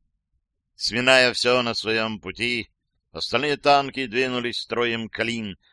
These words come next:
за разведывательным батальоном. Села Топальского просто не стало. Они разошлись по всем домам, раздавив их,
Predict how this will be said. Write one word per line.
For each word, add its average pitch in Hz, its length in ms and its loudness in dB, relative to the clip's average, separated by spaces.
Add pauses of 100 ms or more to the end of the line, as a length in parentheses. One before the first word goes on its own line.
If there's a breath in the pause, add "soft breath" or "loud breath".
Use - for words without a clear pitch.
(100)
за 95 180 -2
разведывательным 110 1000 -4
батальоном. 98 720 -2 (720)
Села 123 580 6
Топальского 117 760 2
просто 110 420 -6
не 107 120 -8
стало. 78 420 -4 (560)
Они 127 440 0
разошлись 113 580 -2
по 110 120 -6
всем 107 260 -4
домам, 113 340 0 (300)
раздавив 117 600 -2
их, 127 300 -4